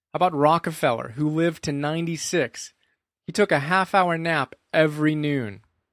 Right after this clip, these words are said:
They say the president couldn't call at that time and wake him up. His nap was absolutely a ritual he didn't miss. Edison attributed his enormous energy and endurance to his habit of sleeping whenever he wanted to.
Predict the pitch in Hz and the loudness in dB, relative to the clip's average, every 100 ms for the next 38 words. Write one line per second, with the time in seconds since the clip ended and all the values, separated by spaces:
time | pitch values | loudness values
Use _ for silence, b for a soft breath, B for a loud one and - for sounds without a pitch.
0 | _ _ _ _ _ _ - 127 - 151 | _ _ _ _ _ _ -8 -4 2 2
1 | 131 - 160 165 151 135 104 - _ - | 2 -4 4 4 4 -6 -8 -12 _ -4
2 | 143 135 - 139 123 123 123 - 123 113 | -4 -4 0 2 2 0 -4 -2 -6 -6
3 | 117 117 117 113 107 - _ _ _ _ | -4 -4 -4 -8 -10 -12 _ _ _ _
4 | _ _ 123 120 135 139 135 127 113 - | _ _ -14 -8 -4 -4 -4 -6 -8 -6
5 | - 151 147 147 147 131 117 120 135 - | -2 -2 -2 -6 -4 -4 -4 -2 -2 -4
6 | 123 113 113 123 123 131 123 113 104 - | -6 -6 -8 -8 -8 -12 -12 -10 -10 -12
7 | - _ _ _ _ _ _ _ _ 175 | -12 _ _ _ _ _ _ _ _ 2
8 | 214 240 214 170 151 - 185 175 151 135 | 4 4 2 0 0 0 0 -2 -2 -2
9 | 135 139 180 214 208 202 190 180 170 156 | -2 -2 0 0 0 0 -2 -2 -2 -2
10 | 147 156 147 135 - 147 135 - 165 160 | -2 0 0 -4 -6 -4 -4 -2 0 0
11 | 135 - - 196 190 117 113 - _ _ | -4 -8 -6 -6 -4 -8 -12 -20 _ _
12 | 123 123 127 139 143 151 143 131 110 - | -6 0 0 2 0 0 0 -2 -4 -8
13 | - 127 | -10 -12